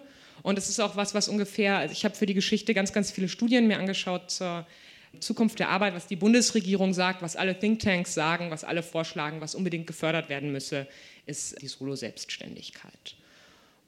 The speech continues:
Und ja, ich finde, bei Mechanical Turk sieht man so ein bisschen,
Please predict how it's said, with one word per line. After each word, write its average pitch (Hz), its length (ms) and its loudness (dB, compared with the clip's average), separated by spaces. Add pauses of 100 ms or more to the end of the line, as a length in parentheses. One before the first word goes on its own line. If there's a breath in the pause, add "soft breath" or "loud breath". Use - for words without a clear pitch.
Und 135 440 -10 (120)
ja, 117 80 -16 (300)
ich - 160 -12
finde, - 420 -2
bei 165 100 0
Mechanical 165 480 -2
Turk 160 240 -2
sieht 170 180 -6
man 165 120 0
so 156 80 -4
ein 147 100 -2
bisschen, 160 440 -4